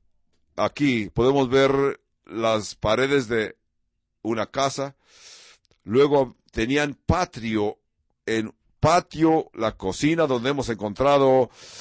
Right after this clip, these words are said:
am, utensilios de cocina, donde aparentemente ahí comían. Aquí, en esta casa se puede caminar. Así que estas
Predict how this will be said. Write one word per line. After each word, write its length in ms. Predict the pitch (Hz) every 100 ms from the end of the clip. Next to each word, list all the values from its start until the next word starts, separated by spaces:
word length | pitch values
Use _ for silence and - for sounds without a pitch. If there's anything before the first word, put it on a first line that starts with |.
| - _ -
am, 1400 | 107 104 101 98 98 95 90 87 85 82 85 82 80 71 _ _
utensilios 680 | 127 127 123 110 143 156 139
de 80 | 110
cocina, 720 | - - 127 139 175 220 220 - _ _ - _
donde 500 | - 113 110 107 - -
aparentemente 880 | 90 110 117 156 139 139 151 160 160
ahí 220 | 98 127
comían. 580 | 127 113 110 135 104 85 _ _ _ _ _ _ _ _ _ 85 85 _ _ _ _ _ -
Aquí, 460 | 101 98 - 131 - _ _ _ _ -
en 200 | 110 139
esta 220 | 180 180
casa 440 | - 160 156 151
se 220 | 90 - 117
puede 340 | 127 131 127
caminar. 500 | 120 104 101 90 92 _ _ _ _
Así 260 | 95 98
que 320 | 107 107 101 - _ _ _ _ _ _ _ _ _ _ _ _ _ _
estas 1300 | 117 151 165 151 147 - - - - - - - -